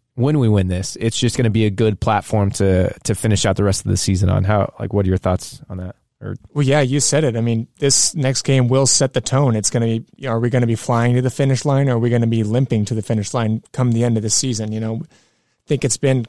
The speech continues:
Speaker 2: kind of without a doubt that we're gonna be locking down second place, but, um, or at least, at least second place, excuse me. But now it's a matter of, you know, how close can we get to Bayern and how well can we play,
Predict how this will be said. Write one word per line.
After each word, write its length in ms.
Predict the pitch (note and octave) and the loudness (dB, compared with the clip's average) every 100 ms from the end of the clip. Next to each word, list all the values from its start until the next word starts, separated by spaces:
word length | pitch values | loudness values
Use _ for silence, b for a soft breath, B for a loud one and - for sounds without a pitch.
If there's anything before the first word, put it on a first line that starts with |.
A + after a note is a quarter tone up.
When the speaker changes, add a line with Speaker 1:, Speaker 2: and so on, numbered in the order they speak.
| - | -6
Speaker 2:
kind 220 | C3+ C3+ | -2 0
of 60 | B2+ | 2
without 200 | B2 A#2+ | 2 0
a 60 | G#2+ | 2
doubt 260 | A#2+ A#2 | 2 0
that 80 | B2+ | -2
we're 160 | A#2 A#2 | -4 -2
gonna 180 | A#2 | -2
be 180 | A2 A2 | -4 -4
locking 380 | A#2+ A2+ - A#2+ | -2 -2 -2 -2
down 200 | A#2 A2+ | 0 0
second 380 | - B2+ A#2 G#2 | 0 -2 -4 -6
place, 400 | B2 A#2+ G#2 - | -2 -2 -2 -4
but, 280 | - A#2 G#2+ _ _ _ _ _ _ _ _ _ A2 | -4 -6 -8 _ _ _ _ _ _ _ _ _ -12
um, 400 | A2 A2+ A2+ A#2 | -8 -8 -6 -2
or 100 | C#3+ | 0
at 60 | |
least, 260 | C#3+ B2+ - | 2 0 0
at 140 | C#3+ C3+ | -2 -2
least 340 | C#3 A#2 - | -2 -2 -2
second 360 | - A#2+ G#2+ G2+ | -4 -4 -4 -6
place, 300 | G#2+ G2 A#2 | -8 -8 -8
excuse 300 | - A#2 A2 | -6 -6 -4
me. 160 | A2 - _ _ | -6 -8 _ _
But 140 | C3 C3+ | -6 0
now 240 | C3 B2 | 2 2
it's 120 | B2 | 2
a 40 | B2 | 2
matter 300 | A#2 A#2 A2+ | 2 2 2
of, 140 | G#2+ | 0
you 40 | |
know, 100 | A2 | -2
how 240 | G2+ C3 B2 | 0 0 -2
close 300 | - B2 - | 0 -2 0
can 160 | B2+ | 0
we 80 | A#2 | 0
get 180 | A#2+ G#2+ | 0 -2
to 80 | A2+ | -2
Bayern 480 | A2+ A#2 A2 G#2+ - | 0 2 2 0 -2
and 100 | G#2 | -2
how 220 | A#2 A2+ | 0 0
well 260 | G#2+ A2+ G#2+ | 2 2 0
can 180 | - A#2 | -2 -2
we 140 | G#2+ | -2
play, 500 | - B2 A#2 A2 | -2 0 2 2